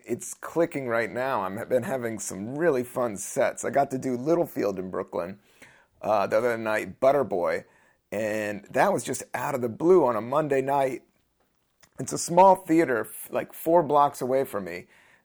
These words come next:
and, uh, they pack it. It's, like, two hundred people on a Monday night, paid audience, and Aparna,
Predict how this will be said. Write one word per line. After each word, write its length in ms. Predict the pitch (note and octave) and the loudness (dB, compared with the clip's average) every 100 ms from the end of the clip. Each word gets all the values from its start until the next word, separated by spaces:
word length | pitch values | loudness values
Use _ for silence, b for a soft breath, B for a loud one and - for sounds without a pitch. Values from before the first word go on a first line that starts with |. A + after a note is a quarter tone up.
| b - | b -6
and, 520 | C3 B2+ A2+ A2 G#2 | -4 -2 -2 -4 -2
uh, 340 | G#2+ G#2 G2+ - _ | 0 0 -2 -6 _
they 140 | B2 | -2
pack 520 | B2 - C#3+ D#3 G3+ G2 | -2 -4 -4 -4 -4 -4
it. 120 | A#2+ | -6
It's, 160 | F3+ | -6
like, 380 | - - - - | -4 -4 -4 -16
two 220 | - D#3+ | -4 0
hundred 260 | E3+ E3 - | 0 0 -2
people 380 | F3 G3 A#2+ D#2 | -6 -4 -4 -4
on 180 | A#2 C#3 | -2 -4
a 60 | |
Monday 440 | B2 C3+ D#3+ C3+ C3 | -2 -2 0 0 -2
night, 460 | C#3 C#3+ C3 - | -2 -4 -4 -10
paid 400 | - C#3+ D3 C#3+ | -8 -4 -2 2
audience, 720 | B2 C3+ C3 F#2 E2+ A2+ - - b b b b _ | 6 6 4 0 -8 -12 -18 -20 b b b b _
and 500 | - A#2 A#2 A#2 - | -6 -4 -2 -4 -6
Aparna, 880 | G#2 - B2 - D#3 E3 D#3+ D3+ C#3 | -8 -8 -8 -2 2 4 4 2 0